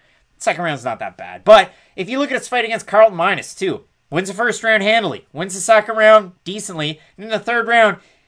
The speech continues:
there's pockets where Carlton Minus, is he back in this one? In his last fight against Sean Soriano, he lost the first round, and then he gets a submission in the second round. So Giagos, a little bit of an about face there.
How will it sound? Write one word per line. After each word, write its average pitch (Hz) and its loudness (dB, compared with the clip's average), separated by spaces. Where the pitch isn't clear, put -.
there's 208 0
pockets 240 -2
where 208 -2
Carlton 254 -2
Minus, 277 -2
is 127 -18
he 165 -12
back 220 4
in 233 -10
this 254 -6
one? 240 -2
In 196 -8
his 196 -4
last 254 0
fight 240 -4
against 214 -6
Sean 220 0
Soriano, 226 -2
he 147 -12
lost 247 2
the 202 -6
first 294 -4
round, 156 -2
and 147 -10
then 220 -4
he 262 -6
gets 262 -6
a 208 -10
submission 214 -6
in 175 -12
the 139 -10
second 196 -4
round. 123 -8
So 170 -10
Giagos, 233 2
a 214 -14
little 220 -8
bit 226 -6
of 214 -6
an - -4
about 196 -2
face 202 -8
there. 196 -4